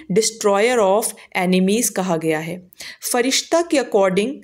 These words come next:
जो फरिश्ता कौन थे? डेक्कन जो सुल्तान्स थे, उनके कोर्ट हिस्टोरियन थे, उनके according गोविंद थर्ड थे, जिन्होंने गजनीज को स्टॉप किया था कि वो मारवाड़ के अंदर ना आ सके। So this was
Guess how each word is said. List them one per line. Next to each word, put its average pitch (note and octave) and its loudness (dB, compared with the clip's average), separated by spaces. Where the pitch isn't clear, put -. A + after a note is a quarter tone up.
जो G3+ 2
फरिश्ता A3 0
कौन G#3+ -2
थे? D4 2
डेक्कन A3 -2
जो G#3+ 4
सुल्तान्स G3 0
थे, G3 4
उनके F#3+ -2
कोर्ट F#3 0
हिस्टोरियन F#3 -2
थे, A3 0
उनके C#4 0
according D4 0
गोविंद A#3 4
थर्ड B3 0
थे, C4 0
जिन्होंने A3+ 0
गजनीज G3+ 2
को A3+ 2
स्टॉप F#3+ 0
किया F#3 0
था G3+ -2
कि A3+ -4
वो G#3+ 2
मारवाड़ F3+ 0
के F#3+ -4
अंदर F3 0
ना G3 0
आ D#3+ -4
सके। - -8
So C4+ 0
this C#4 0
was A#3+ 2